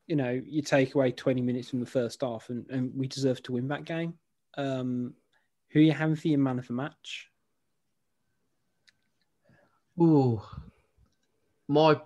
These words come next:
Speaker 2: Prosecco Awards, man of the match this week. They had a Prosecco Awards for a good time.
Speaker 1: No, we've, uh, ah, has there been an occasion for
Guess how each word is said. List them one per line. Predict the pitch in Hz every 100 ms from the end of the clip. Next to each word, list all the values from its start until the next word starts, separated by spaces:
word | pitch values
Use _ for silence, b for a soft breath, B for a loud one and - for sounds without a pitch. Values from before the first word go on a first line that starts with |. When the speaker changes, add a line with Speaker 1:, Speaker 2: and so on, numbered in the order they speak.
| _
Speaker 2:
Prosecco | - 156 - 160 - 156 147
Awards, | 139 143 117 110
man | 131 131
of |
the | 135
match | 135 120 -
this | 139 -
week. | 127 120
They | 196 220
had | 226
a |
Prosecco | 220 202 226 208 208
Awards | 180 165 -
for | 208
a |
good | 202 202
time. | 196 135 110 104 - _ _
Speaker 1:
No, | 185 190 190
we've, | 208 208
uh, | 160 170 640 _ _ _ _ _
ah, | - - - - _ _ -
has | 180
there | 190
been | 202 196
an | 196
occasion | 190 190 175 170 170
for | 156 165